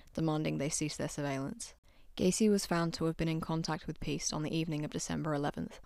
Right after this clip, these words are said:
On December nineteenth, investigators started compiling evidence for a search warrant for another search of Gacy's house. Gacy invited surveillance officers back to his house, where one went into the bathroom and realized he could smell rotting corpses from the heating duct.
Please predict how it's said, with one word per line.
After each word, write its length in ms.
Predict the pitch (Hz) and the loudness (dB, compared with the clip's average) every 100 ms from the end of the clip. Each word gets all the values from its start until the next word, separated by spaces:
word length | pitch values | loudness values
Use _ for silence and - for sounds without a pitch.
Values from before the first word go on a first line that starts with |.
| - - | -20 -4
On 120 | 180 | 0
December 360 | 175 170 175 180 | 2 2 2 4
nineteenth, 580 | 175 175 180 160 151 - | 2 2 0 -2 -4 -4
investigators 680 | 165 160 - 175 160 156 | -2 -2 -2 -4 -2 -2
started 300 | - 156 160 | -2 -2 -4
compiling 480 | - 165 - 160 160 | -4 -2 0 0 0
evidence 380 | 160 160 143 - | 0 0 -2 -4
for 100 | - | -6
a 60 | 160 | -4
search 360 | - 156 - | 0 -2 -2
warrant 320 | - 139 147 | -2 -2 -2
for 120 | - 160 | -4 -2
another 220 | 160 165 | -2 -2
search 280 | - 151 - | -4 -4 -4
of 80 | |
Gacy's 340 | - 139 - - | -4 -4 -4 -6
house. 380 | - - - - - - - - - | -6 -6 -10 -16 -20 -20 -18 -18 -2
Gacy 340 | - 180 - 185 | 6 8 8 4
invited 360 | 175 170 170 | 6 4 4
surveillance 440 | - 170 170 165 165 | 0 0 2 2 0
officers 340 | 170 - 160 | -4 -6 -4
back 200 | - 165 | -2 -4
to 140 | - | -2
his 100 | 160 | -2
house, 400 | 160 156 170 - - - - | 0 -2 -4 -8 -16 -18 2
where 160 | 170 | 6
one 260 | 160 170 170 | 8 6 4
went 160 | 165 165 | 2 2
into 220 | 165 170 | 0 0
the 60 | |
bathroom 480 | 160 165 165 156 151 | 2 0 0 -2 -2
and 120 | - | 0
realized 400 | 160 165 160 156 | 0 2 2 2
he 80 | - | 0
could 140 | 165 - | -2 -4
smell 300 | - 151 156 | -2 -2 0
rotting 240 | 156 156 | 0 0
corpses 420 | 165 160 - 165 | 0 0 0 -4
from 140 | - 165 | -2 -4
the 60 | |
heating 280 | 156 156 143 | -2 -4 -4
duct. 300 | 139 - - | -6 -8 -14